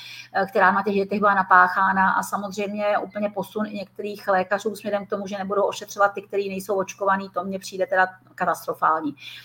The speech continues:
Takže my se budeme potřebovat nutně dostat do normálu, nutně. A to prostě cestou nebudeme se o tom bavit, bude to tady jako chřipka a prostě začněme normálně žít, chodit do restaurací, do hospod, prostě chodit na kulturu,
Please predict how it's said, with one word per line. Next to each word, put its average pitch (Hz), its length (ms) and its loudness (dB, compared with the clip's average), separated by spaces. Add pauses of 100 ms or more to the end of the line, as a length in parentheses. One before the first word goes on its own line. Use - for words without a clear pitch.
(140)
Takže 226 340 6
my 214 120 4
se 220 140 -2
budeme 214 320 2
potřebovat 202 320 0
nutně 233 400 8
dostat 175 320 -2
do 175 100 0
normálu, 180 440 -2
nutně. 214 440 4 (300)
A 202 80 2
to 226 140 4
prostě 214 600 4 (180)
cestou 226 400 6
nebudeme 240 420 2
se 247 200 2
o 220 40 -4
tom 214 200 2
bavit, 202 360 0
bude 214 160 0
to 220 120 -2
tady 208 200 0
jako 208 200 0
chřipka - 480 -2
a - 160 0
prostě 202 600 -2
začněme 220 520 0
normálně 196 460 -2
žít, 190 260 -8
chodit 185 240 -6
do 190 240 0
restaurací, 202 640 0
do 180 80 0
hospod, 196 400 -2 (320)
prostě 196 480 -2
chodit 196 300 -4
na 175 340 0
kulturu, 208 560 2